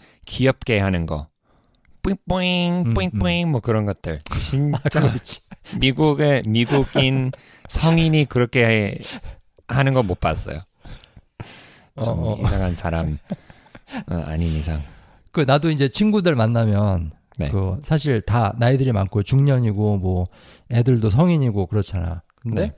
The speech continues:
Speaker 1: 네. 네.
Speaker 2: 어, 만나면 다 어린애가 되는 거야.
Speaker 1: 음.
Speaker 2: 그래서 이게 그, 미국 성인들이 노는 방식하고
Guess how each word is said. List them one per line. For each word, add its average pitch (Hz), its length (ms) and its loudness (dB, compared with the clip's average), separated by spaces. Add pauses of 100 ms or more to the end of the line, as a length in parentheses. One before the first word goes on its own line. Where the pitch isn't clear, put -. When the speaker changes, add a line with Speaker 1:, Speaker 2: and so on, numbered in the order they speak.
(360)
Speaker 1:
네. 82 80 -6
네. 71 60 -8 (120)
Speaker 2:
어, 117 480 -2 (400)
만나면 180 580 2
다 127 200 2
어린애가 180 460 2
되는 101 240 -2
거야. 98 240 -4 (680)
Speaker 1:
음. 90 400 -6 (360)
Speaker 2:
그래서 117 400 -4 (380)
이게 139 300 2
그, 110 400 -2
미국 165 380 2
성인들이 175 580 0
노는 120 460 0
방식하고 107 840 -2